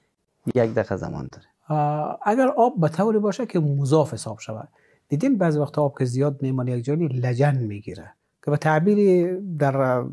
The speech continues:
Speaker 2: علوم و اینا می‌گن جلبک.
Speaker 1: مم.
Speaker 2: یعنی چه اکثر جلبک‌های
Speaker 1: مم.
Speaker 2: داخل آب سبز می‌کنه که رنگ آب کلاً اینا چی می‌شن؟ چی می‌سازن؟ سبز می‌سازن.
Speaker 1: مم.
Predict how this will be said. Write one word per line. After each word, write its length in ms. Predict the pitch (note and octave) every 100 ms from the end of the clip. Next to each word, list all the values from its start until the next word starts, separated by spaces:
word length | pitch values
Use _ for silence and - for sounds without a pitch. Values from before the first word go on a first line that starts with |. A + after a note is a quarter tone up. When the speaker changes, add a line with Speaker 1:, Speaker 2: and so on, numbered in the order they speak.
| -
Speaker 2:
علوم 640 | C#3 C3 A#2+ C3 C#3 C#3 C3+
و 40 |
اینا 200 | B2+ D3+
می‌گن 360 | E3 E3 F3+ D3+
جلبک. 560 | C#3+ C3 C3+ - - B2+
Speaker 1:
مم. 300 | A2 A2+ B2+ _ -
Speaker 2:
یعنی 120 | D3
چه 140 | -
اکثر 160 | C#3 -
جلبک‌های 560 | C3 C#3 C3 B2 D3 C3+
Speaker 1:
مم. 60 |
Speaker 2:
داخل 440 | B2 A2 B2+ B2 B2+ B2+ -
آب 160 | C3+ B2+
سبز 420 | - F3 F#3+ D#3+ D#3+
می‌کنه 320 | - F3 F3+ -
که 120 | C3+
رنگ 640 | C3 B2+ D3+ G3+ G#3 E3
آب 300 | F3 F3+ E3+
کلاً 200 | E3 C#3+
اینا 200 | D#3+ E3
چی 140 | D#3+ F3
می‌شن؟ 340 | D#3+ E3+ F#3+ - _ _ -
چی 140 | D#3
می‌سازن؟ 320 | D#3+ D#3+ E3+
سبز 600 | E3+ - E3 D#3+ C#3 A2+
می‌سازن. 380 | G#2+ G#2 F#2
Speaker 1:
مم. 100 | E2+